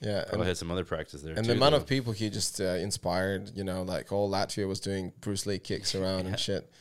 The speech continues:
Speaker 1: And it was amazing. But, like, the, the, the thing was, like, we did never, we never knew about this whole other world. But yes, yeah, he kicks, uh, and, and, and, uh, there was Chuck Norris he was fighting,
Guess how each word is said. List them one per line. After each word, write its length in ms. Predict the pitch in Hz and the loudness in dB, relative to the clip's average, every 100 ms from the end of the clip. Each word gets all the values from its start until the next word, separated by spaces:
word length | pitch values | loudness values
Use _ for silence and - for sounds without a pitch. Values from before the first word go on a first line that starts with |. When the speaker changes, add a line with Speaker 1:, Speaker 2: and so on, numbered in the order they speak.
| - - - | -20 -20 -8
Speaker 1:
And 120 | - 110 | 0 2
it 40 | |
was 120 | 117 | 4
amazing. 300 | 120 151 143 | 6 6 6
But, 100 | 127 | 6
like, 180 | 135 135 120 123 | 6 6 4 -10
the, 80 | 139 | -4
the, 180 | 147 | -2
the 140 | 139 127 | -2 2
thing 220 | 190 254 | 2 2
was, 120 | 233 | 6
like, 380 | 175 135 113 - | 10 10 8 -6
we 300 | - 120 170 | -6 0 0
did 180 | 185 156 | 0 0
never, 540 | 135 135 143 156 156 - | 2 8 8 10 6 6
we 100 | 135 | 2
never 320 | 139 156 175 | 6 6 8
knew 300 | 165 139 160 | 6 6 6
about 380 | 170 127 127 110 | 6 8 8 6
this 180 | 113 - - | 0 0 2
whole 460 | 123 143 147 135 - | 6 8 8 6 6
other 260 | 135 151 | 4 6
world. 520 | 131 120 120 87 - - - - - - | 4 6 6 4 -2 -14 -18 -20 -20 -4
But 160 | 127 139 | 0 4
yes, 280 | 165 180 - | 6 6 6
yeah, 200 | 175 170 | 6 6
he 160 | 165 | 2
kicks, 500 | 139 - 156 - - | -4 -2 2 2 6
uh, 300 | 143 135 131 120 | 8 10 8 6
and, 140 | 123 | 4
and, 240 | 101 117 117 | 2 4 2
and, 320 | 113 110 117 | 2 2 4
uh, 220 | 110 107 | 4 4
there 180 | 107 117 | 4 4
was 240 | 113 - | 4 2
Chuck 300 | - 131 - | 2 2 4
Norris 300 | 123 123 117 | 4 6 4
he 120 | - | 2
was 140 | 117 113 | 2 4
fighting, 560 | 120 120 113 113 117 | 8 8 6 2 0